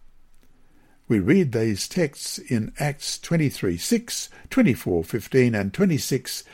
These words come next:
six to eight. So, first of all, Acts twenty-three, verse six. "Then Paul, knowing that some of them were Sadducees and the others Pharisees,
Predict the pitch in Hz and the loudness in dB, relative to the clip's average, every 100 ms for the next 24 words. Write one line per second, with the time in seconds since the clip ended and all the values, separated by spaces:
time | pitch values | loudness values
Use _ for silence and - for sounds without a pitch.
0 | - - - 131 - - - _ - 113 | -18 -8 -4 -4 -4 -10 -10 _ -4 -2
1 | 95 107 90 - - - _ - - 101 | -2 -2 -4 -8 -16 -18 _ -6 0 2
2 | 76 - - - - 92 92 196 151 131 | 0 0 0 0 -2 -2 0 2 2 0
3 | - - - 180 151 143 - 170 143 165 | -2 -6 0 0 2 0 0 2 4 2
4 | 156 - 190 - - - - - 143 139 | 0 0 -2 -2 -8 -8 -4 4 4 8
5 | - 277 101 101 147 190 180 170 151 - | 6 8 6 6 8 8 6 4 2 0
6 | - 220 220 131 131 127 110 - 135 110 | 4 8 8 8 8 6 2 2 2 2
7 | 87 - - 78 92 139 160 127 139 147 | -2 -2 -2 -2 0 6 6 6 4 4
8 | 127 - 175 117 90 - 85 98 - | 2 2 2 2 0 -2 -2 -4 -6